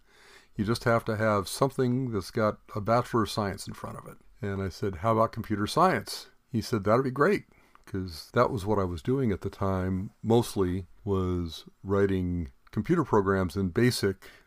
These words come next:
to control test equipment that had a computer interface. And so I did some research, and it's hard to imagine how I did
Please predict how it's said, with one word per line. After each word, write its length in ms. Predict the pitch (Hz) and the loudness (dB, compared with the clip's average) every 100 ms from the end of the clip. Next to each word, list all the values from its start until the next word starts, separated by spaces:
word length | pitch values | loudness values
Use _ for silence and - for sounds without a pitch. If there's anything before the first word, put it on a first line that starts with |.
| _ | _
to 140 | - | -6
control 800 | - 104 - 107 101 98 98 92 - - | -4 -4 0 4 6 6 4 2 -6 -2
test 240 | 143 139 | 2 2
equipment 400 | - 104 - 95 | 0 -8 -8 -12
that 200 | - 95 - | -6 -6 -6
had 180 | 110 104 | -6 -4
a 40 | 101 | -4
computer 320 | 95 131 123 | -2 0 2
interface. 640 | 92 82 - - - - - - | 0 -2 -12 -12 -12 -14 -18 -14
And 640 | 123 101 95 92 87 85 - - | -2 2 2 2 -2 -6 -10 -14
so 600 | - 113 104 104 104 110 | 0 4 6 6 2 6
I 320 | 110 107 101 _ | 6 6 2 _
did 160 | 123 113 | 0 2
some 160 | 113 | 2
research, 760 | 147 - 160 170 - - - - _ _ | 2 2 0 0 -4 -12 -14 -18 _ _
and 160 | 107 101 | -8 -8
it's 120 | - | -4
hard 200 | 131 131 | -2 -2
to 100 | 127 | -2
imagine 420 | 135 117 113 120 | -2 0 -2 -4
how 360 | 95 110 117 113 | -8 -4 -2 0
I 100 | 107 | -2
did 400 | 101 110 98 95 | -2 -6 -6 -10